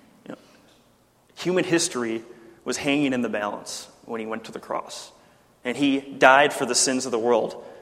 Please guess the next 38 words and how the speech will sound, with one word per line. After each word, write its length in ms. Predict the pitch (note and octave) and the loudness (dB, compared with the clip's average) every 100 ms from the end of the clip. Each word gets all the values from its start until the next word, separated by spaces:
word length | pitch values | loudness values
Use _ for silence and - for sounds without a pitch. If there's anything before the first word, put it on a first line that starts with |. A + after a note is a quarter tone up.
| - | -4
And 140 | C3+ C3+ | 0 2
then 300 | C3+ C3+ - - - | 2 0 -4 -16 -4
he 120 | D#3+ | 2
did 200 | D#3 F3 | 4 4
something 500 | E3 D#3 C#3 C#3 C3+ - - | 4 0 0 -2 -2 -6 -2
that 680 | C#3+ B2+ - - - - - - - | 2 4 2 -10 -16 -16 -18 -16 -6
science 540 | - D#3+ E3 D#3+ - | 0 2 4 2 -2
can't 240 | D3 A#2+ | -4 -4
explain, 480 | A2 - C3+ A#2+ A#2+ - | -6 -10 -8 -10 -12 -4
that 160 | C#3 C#3+ | -2 4
nothing 340 | E3+ F#3 F#3 | 4 6 4
in 80 | E3+ | 4
this 160 | D3+ D3+ | 2 2
world 140 | C#3+ | 2
can 140 | C#3+ | 0
explain. 420 | B2 - B2+ A2+ A#2 | -6 -4 -6 -4 -2
He 100 | D3+ | -2
was 160 | C#3 | -2
raised 540 | C3+ C3+ D3 D#3+ - - | 0 2 2 0 -4 -6
from 160 | C3+ | -4
the 80 | A#2 | -4
dead 480 | A2 A#2 G#2+ G#2 - - - - - - - _ _ A#2+ | -2 -2 -2 -6 -14 -18 -20 -20 -20 -20 -20 _ _ 0
on 120 | A#2+ | 0
the 60 | |
third 360 | A2+ B2 A#2+ A2+ | 2 2 0 2
day. 240 | G#2+ G2+ - - - - - - _ _ _ _ _ _ _ - - _ _ _ | 0 0 -6 -16 -20 -20 -20 -20 _ _ _ _ _ _ _ -20 -20 _ _ _
And 220 | D#3 D#3 D#3 | 6 6 6
you 60 | |
know 80 | E3+ | 6
what? 320 | D3+ E3 - | 4 2 -2
There's 160 | D#3 C#3+ | -2 2
gonna 160 | E3+ | 4
be 80 | E3+ | 4
another 240 | D3 C#3+ D#3 | 6 4 2
climax 640 | - G#2 G#2 A#2 - - - | 0 -4 -4 -8 -8 -10 -10
to 80 | C3 | -10
this 160 | - | -10
story. 360 | - - - | -10 -8 -8